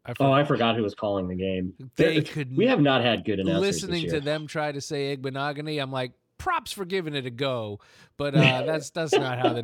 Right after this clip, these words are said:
Speaker 1: that's not how the name works. <laughs>
Speaker 2: Yeah,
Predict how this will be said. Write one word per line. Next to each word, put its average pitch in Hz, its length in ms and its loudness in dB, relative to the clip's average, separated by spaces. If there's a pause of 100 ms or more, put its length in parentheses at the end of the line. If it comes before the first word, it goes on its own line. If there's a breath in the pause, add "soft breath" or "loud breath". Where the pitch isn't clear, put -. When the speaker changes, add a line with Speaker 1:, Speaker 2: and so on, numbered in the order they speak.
Speaker 1:
that's 151 200 -4
not 135 200 -6
how 123 120 -2
the 120 120 -6
name 110 240 -8
works. 101 480 -8
<laughs> - 640 -10
Speaker 2:
Yeah, 135 1040 4